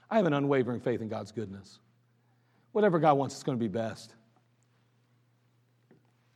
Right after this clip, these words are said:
So that faith moved him to make a choice for the ages, to obey God immediately. John and Helen Collins,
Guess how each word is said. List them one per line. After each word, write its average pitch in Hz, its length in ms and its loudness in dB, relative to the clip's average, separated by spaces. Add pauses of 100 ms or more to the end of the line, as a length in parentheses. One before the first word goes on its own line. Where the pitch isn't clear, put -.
So - 140 -6
that 165 220 6
faith 165 220 4
moved 156 340 4
him 110 280 -4 (2250)
to 147 80 -4
make 135 180 4
a 127 60 2
choice 143 300 2
for - 120 -6
the 131 160 2
ages, 110 540 -2 (840)
to 139 120 0
obey 127 220 2
God 123 220 4
immediately. 104 580 -4 (720)
John 190 260 6
and 156 120 4
Helen 156 260 6
Collins, 117 640 0